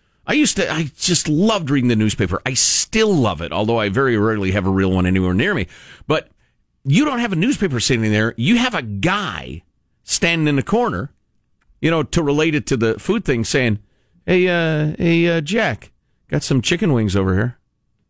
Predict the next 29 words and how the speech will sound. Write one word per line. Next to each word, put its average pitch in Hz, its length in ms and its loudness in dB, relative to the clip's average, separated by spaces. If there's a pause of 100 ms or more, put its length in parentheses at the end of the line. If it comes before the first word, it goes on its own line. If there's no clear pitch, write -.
(500)
You 370 260 0
weren't 123 240 0
hungry. 143 320 0
You 269 100 2
weren't 123 180 -2
thinking 110 260 -2
about 95 220 0
food. 202 400 -4 (340)
"I 226 160 0
don't 277 100 0
want 285 160 2
any 240 160 0
chicken 120 340 -2
wings." 98 240 0 (440)
"Okay, 233 420 -2
yeah, 240 140 0
yeah. 220 120 0 (720)
Nice, 214 300 2
uh, 185 260 2
ham 202 220 0
sandwich, 185 420 0
ham 185 160 2
and 160 100 0
cheddar. 165 380 0 (160)
Ham 165 140 2
and 196 100 0
cheddar 160 300 0
over 139 160 0
here." 143 180 -2